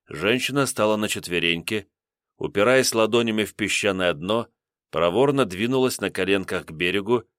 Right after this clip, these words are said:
горячечным шепотком читая про себя тут же на ходу придуманную молитву.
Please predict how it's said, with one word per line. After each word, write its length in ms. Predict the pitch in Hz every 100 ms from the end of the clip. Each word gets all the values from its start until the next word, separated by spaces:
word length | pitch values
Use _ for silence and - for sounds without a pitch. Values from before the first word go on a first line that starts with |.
| _ _ -
горячечным 720 | - 92 117 113 104 - 101
шепотком 580 | - 76 92 - 127 127
читая 440 | - 85 101 107
про 140 | 107 95
себя 340 | 101 92 95
тут 180 | 104 87
же 100 | 92
на 120 | 87
ходу 460 | - 87 107 113 _ _ _ -
придуманную 680 | 98 95 113 110 107 107 104
молитву. 640 | 107 117 107 - 80 73